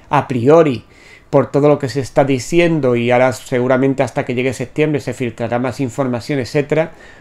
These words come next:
pues parece que va a ser un buen visor, que va a dar una buena calidad, que va a tener bastante potencia. Y si es verdad,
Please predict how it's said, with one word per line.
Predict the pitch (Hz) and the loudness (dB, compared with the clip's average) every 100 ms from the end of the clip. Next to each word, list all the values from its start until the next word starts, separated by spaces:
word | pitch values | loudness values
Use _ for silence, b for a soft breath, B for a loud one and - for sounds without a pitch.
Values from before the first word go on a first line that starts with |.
| B | B
pues | 151 139 | 0 0
parece | 151 123 120 151 | 2 0 0 -4
que | 135 127 | -2 -2
va | 120 | -2
a | |
ser | - 131 | -2 -4
un | 127 | -2
buen | 120 143 127 | 0 0 0
visor, | 117 - 160 156 | -2 2 2 2
que | 143 | -2
va | 123 | 0
a | |
dar | 123 120 | 0 0
una | 123 120 | -2 -2
buena | 120 127 120 | -2 -2 -2
calidad, | 131 127 139 165 170 | -2 0 2 2 2
que | 143 | -2
va | 117 | -4
a | |
tener | 120 123 110 | -2 -4 -4
bastante | 117 - 135 120 135 | -8 -4 -4 -2 -4
potencia. | 131 151 160 160 - 165 190 - B B B B B B | -4 2 2 2 0 -2 -2 -6 B B B B B B
Y | 190 214 196 | 2 2 2
si | - | 2
es | 156 | 2
verdad, | 151 147 139 151 - | 4 2 4 2 2